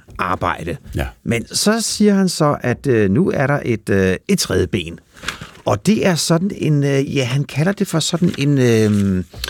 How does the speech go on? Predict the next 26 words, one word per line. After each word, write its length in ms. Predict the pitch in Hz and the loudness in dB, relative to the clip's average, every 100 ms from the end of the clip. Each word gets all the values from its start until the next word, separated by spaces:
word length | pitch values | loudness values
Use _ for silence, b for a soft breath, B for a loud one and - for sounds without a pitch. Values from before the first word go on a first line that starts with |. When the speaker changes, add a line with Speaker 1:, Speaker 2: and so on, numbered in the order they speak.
| B B B B - | B B B B -4
Speaker 1:
en, 200 | 104 101 | -2 -2
øh, 520 | 95 95 95 - - | -2 -2 -4 -6 -4
ja, 40 | |
det, 160 | 127 - - | -4 -2 -2
det, 180 | 156 | 0
det 80 | - | 0
handler 260 | - 160 185 | 2 2 2
sådan 220 | - 180 | 0 0
lidt 140 | 147 - | -2 0
om, 340 | 135 127 123 | 0 2 0
om, 300 | - 117 113 | -2 0 0
øh, 260 | 110 104 101 98 | 0 0 -2 -4
om, 340 | 113 104 101 | -4 -2 -4
om, 220 | - 98 98 | -4 -4 -4
om, 220 | 98 98 | -8 -8
om 180 | - 101 | -8 -4
selve 300 | - 104 110 | 0 0 0
sådan 180 | 110 | -4
kulturen. 720 | 101 175 170 240 220 - 98 95 | 0 0 2 0 0 0 0 -2
Speaker 2:
Mm. 160 | 76 60 B B B B - | -4 -8 B B B B -2
Speaker 1:
Og, 320 | 135 120 117 | 0 2 0
øh, 60 | 113 110 | -4 -4
han 500 | 113 104 131 147 - | -4 -2 0 0 -2
er 180 | - 151 | -4 -4
der 480 | 151 202 78 - 85 - | 0 0 0 -2 -4 -4
Speaker 2:
Et 80 | - | -2